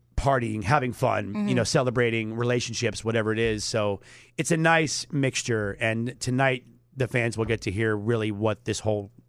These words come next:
Speaker 1: L P is gonna turn into. So I'm stoked.
Speaker 2: Is there one
Speaker 1: And
Speaker 2: you're more excited to play or the most excited to play?
Speaker 1: Uh, I mean, obviously the single for sure,
Speaker 2: Yeah.
Speaker 1: because it, it really is such a vibe. And it was one of the, it was one of the last songs in the first writing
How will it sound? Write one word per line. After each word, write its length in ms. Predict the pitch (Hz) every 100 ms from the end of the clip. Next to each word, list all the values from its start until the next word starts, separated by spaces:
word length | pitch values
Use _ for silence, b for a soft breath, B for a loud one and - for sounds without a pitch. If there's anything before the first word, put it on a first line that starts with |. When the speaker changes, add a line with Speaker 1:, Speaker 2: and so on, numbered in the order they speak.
| _
Speaker 1:
L 140 | 127 110
P 300 | 107 107 104
is 180 | 110
gonna 240 | - 104 98 -
turn 160 | - 104
into. 320 | 107 92 78
So 300 | - 90 85 B B B B B -
I'm 200 | 151 151
stoked. 540 | - 143 104 - - -
Speaker 2:
Is 100 | 220
there 140 | 240
one 100 | 226
Speaker 1:
And 80 | 247
Speaker 2:
you're 80 | 233
more 300 | 220 214 220
excited 400 | 208 208 202 196
to 80 | 202
play 320 | 196 180 240
or 160 | 196
the 80 | 190
most 240 | 196 202 226
excited 260 | 220 220
to 80 | 220
play? 100 | 220
Speaker 1:
Uh, 200 | 226 226
I 220 | - 185 196
mean, 160 | 190
obviously 380 | 165 202 214 220
the 80 | 202
single 400 | - 156 175 202
for 160 | - 139
sure, 400 | - 139 131 147
Speaker 2:
Yeah. 140 | 165
Speaker 1:
because 280 | 151 143 113
it, 360 | 127 139 131 -
it 140 | 147
really 400 | 123 143 143 135
is 220 | 131 131 -
such 460 | - 127 127 -
a 80 | 135
vibe. 580 | 101 110 107 123 156 147
And 380 | 117 117 113 113
it 120 | 127
was 160 | 120 113
one 160 | 123 160
of 60 |
the, 100 | 160
it 40 | 147
was 180 | 139 127
one 140 | 165
of 60 | 170
the 100 | 135
last 340 | 135 156 -
songs 420 | 151 143 139 127
in 60 | 120
the 80 | 110
first 360 | - 135 127
writing 460 | 117 123 123 120